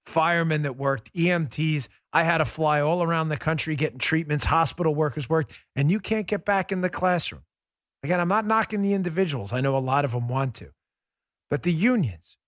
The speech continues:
you can't get back in the classroom. You're somehow subjected to special rules. Maybe,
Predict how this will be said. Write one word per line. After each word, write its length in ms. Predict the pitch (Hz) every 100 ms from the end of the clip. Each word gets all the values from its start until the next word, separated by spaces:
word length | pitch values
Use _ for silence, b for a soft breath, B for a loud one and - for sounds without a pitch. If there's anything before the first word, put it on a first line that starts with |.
| -
you 80 | 180
can't 280 | - 220 -
get 180 | 214
back 260 | - 208 190
in 80 | 196
the 80 | 196
classroom. 480 | - 180 - 90 - _ _ _
You're 160 | 160 226
somehow 520 | - 247 233 185 214
subjected 640 | 196 190 147 196 - 180 143
to 100 | 143
special 500 | - 190 185 - 151
rules. 280 | 110 76 - _ _ _ _ _ _ _ -
Maybe, 340 | 165 185 190